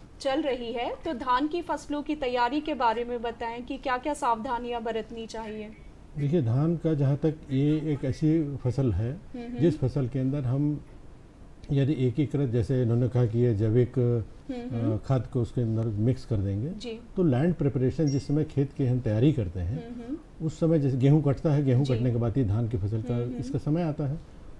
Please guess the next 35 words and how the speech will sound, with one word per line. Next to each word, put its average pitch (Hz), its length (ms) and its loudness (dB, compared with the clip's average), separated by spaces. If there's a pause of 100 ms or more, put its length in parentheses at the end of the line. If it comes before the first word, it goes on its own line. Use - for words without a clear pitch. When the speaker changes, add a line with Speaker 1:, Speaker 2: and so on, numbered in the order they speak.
Speaker 2:
तो 160 60 2
जब 143 160 4
गेहूँ 147 220 6
कटता 165 300 0
है, 165 80 0
तो 165 100 -2
गेहूँ 143 220 2
काटने 147 300 -2
के 147 60 0
बाद 151 140 0
उसकी 151 260 2
जो 151 80 4
पेड़ियाँ 139 400 2
होती 147 180 2
हैं, 156 80 4
उनको 151 160 0
उसमें 147 220 0
छोड़ 139 180 2
दिया 95 180 0
जाता 80 240 -6
है, 156 160 -6 (360)
और 135 100 -2
नई 143 180 4
टेक्निक 143 460 0
ये 127 100 2
है 127 160 0
कि 165 120 -4
उसके 156 240 -2
अंदर 151 180 0
zero 135 320 2
tillage 127 280 0
machine 117 320 0
आ 92 80 -2
गई 85 180 -4
है। 87 200 -10